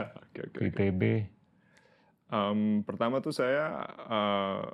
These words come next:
Speaker 1: agak unik nih keluarganya. Kita tuh empat bersaudara, cowok semua, beda satu tahun semua.
Speaker 2: Oke.
Speaker 1: Karena orang tua asalnya dari Minang,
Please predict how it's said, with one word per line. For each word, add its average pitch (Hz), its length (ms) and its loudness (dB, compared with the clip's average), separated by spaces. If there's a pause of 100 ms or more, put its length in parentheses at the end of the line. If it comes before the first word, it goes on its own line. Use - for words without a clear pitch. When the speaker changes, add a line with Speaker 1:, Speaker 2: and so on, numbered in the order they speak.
(160)
Speaker 1:
agak 117 320 4
unik 151 160 -2
nih 117 120 0
keluarganya. 98 440 0 (560)
Kita 120 240 2
tuh 151 80 -4
empat 127 240 -2
bersaudara, 98 720 0 (480)
cowok 107 320 0
semua, 101 400 -4 (800)
beda 104 400 2
satu 107 160 -2
tahun 107 240 0
semua. 107 320 -4 (400)
Speaker 2:
Oke. 92 160 -16 (960)
Speaker 1:
Karena 113 160 2
orang 107 240 4
tua 110 240 0
asalnya 101 320 0
dari 92 160 2
Minang, 92 400 -4